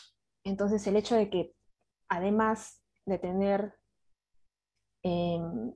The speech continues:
de cumplir, la, de, de ser capaz de seguir, em,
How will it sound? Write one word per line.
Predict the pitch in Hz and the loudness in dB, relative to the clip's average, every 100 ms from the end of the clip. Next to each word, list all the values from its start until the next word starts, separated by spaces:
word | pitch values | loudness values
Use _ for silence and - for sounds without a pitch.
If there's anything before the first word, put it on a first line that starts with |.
| - | -4
de | 185 | -4
cumplir, | - 190 214 226 214 | 0 0 4 4 4
la, | 185 - | 2 0
de, | 185 170 170 170 175 | -2 -2 -2 -4 -4
de | 185 | -4
ser | 208 202 | -2 -2
capaz | 185 - 208 175 - - - | -2 -2 0 -2 -4 -20 -14
de | 185 180 185 185 185 180 170 - _ _ _ _ | -6 -2 0 0 -2 -4 -6 -10 _ _ _ _
seguir, | - 180 196 202 - _ - | -6 -2 2 0 -2 _ -10
em, | 180 175 175 170 165 190 | -6 -6 -6 -8 -10 -12